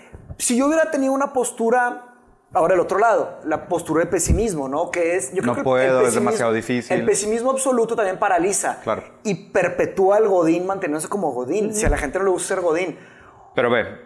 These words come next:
Speaker 2: ahorita, ahorita hay
Speaker 1: Bueno,
Speaker 2: un, hay un tema.
Speaker 1: y nada más,
Speaker 2: Yo
Speaker 1: y nada
Speaker 2: creo
Speaker 1: más terminando en ese tema, este, ahí tampoco creo que está bien. O sea, el, el idealismo absoluto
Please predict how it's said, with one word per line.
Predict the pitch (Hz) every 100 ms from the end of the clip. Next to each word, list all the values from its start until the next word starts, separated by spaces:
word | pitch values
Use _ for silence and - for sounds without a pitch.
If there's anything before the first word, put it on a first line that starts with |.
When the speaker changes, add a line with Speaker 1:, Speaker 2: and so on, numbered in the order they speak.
| 131 117
Speaker 2:
ahorita, | 120 113
ahorita | 135 117 156 143
hay |
Speaker 1:
Bueno, | 139 151
Speaker 2:
un, | -
hay | 131
un | 135
tema. | 135 180
Speaker 1:
y | 208
nada | 185 180
más, | 180 117
Speaker 2:
Yo |
Speaker 1:
y | 170
nada | 175
Speaker 2:
creo | 175
Speaker 1:
más | 214
terminando | 214 196 190
en | 190
ese | 185
tema, | 220 247 185 - - - -
este, | 170 165 - 190 160 151 - - -
ahí | 156 180 185
tampoco | - 165 180 175
creo | 185 170
que |
está | 160 151
bien. | 160 196 147 - -
O | 151
sea, | 170 165
el, | 160 170 170
el | 175 165
idealismo | 170 165 165 202
absoluto | 202 220 185 190 - 196 -